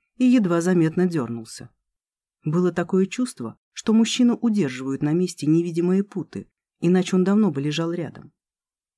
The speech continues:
Это испугало девушку, отчего она сильнее вжалась в перину. Заметив её испуг, Каин сделал глубокий вдох, прогоняя хоть и приятные,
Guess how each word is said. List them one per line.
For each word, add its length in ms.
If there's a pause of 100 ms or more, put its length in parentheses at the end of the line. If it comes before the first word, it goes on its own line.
(120)
Это 300
испугало 520
девушку, 560 (280)
отчего 400
она 180
сильнее 420
вжалась 460
в 60
перину. 440 (1300)
Заметив 540
её 260
испуг, 440 (240)
Каин 260
сделал 400
глубокий 460
вдох, 420 (240)
прогоняя 480
хоть 240
и 40
приятные, 640